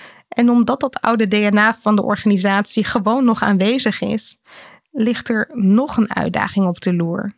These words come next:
Want één team dat lekker zelfsturend aan een opdracht werkt, is één ding. Maar wat als het er honderd zijn of duizend?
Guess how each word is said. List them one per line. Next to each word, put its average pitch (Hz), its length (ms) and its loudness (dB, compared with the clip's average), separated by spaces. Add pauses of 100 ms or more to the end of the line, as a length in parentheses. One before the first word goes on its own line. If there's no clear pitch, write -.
(760)
Want 226 280 0 (200)
één 330 360 -2
team 208 480 2
dat 214 200 0
lekker 208 280 0
zelfsturend 196 640 0
aan 185 80 0
een 196 140 0
opdracht 196 420 -4
werkt, 202 280 -2
is 220 120 -2
één 247 240 0
ding. 196 380 -2 (560)
Maar 240 380 0
wat 247 300 -2
als 269 140 0
het 226 200 -2
er 214 320 0
honderd 214 600 2
zijn 196 400 0
of - 220 -4
duizend? 190 1080 0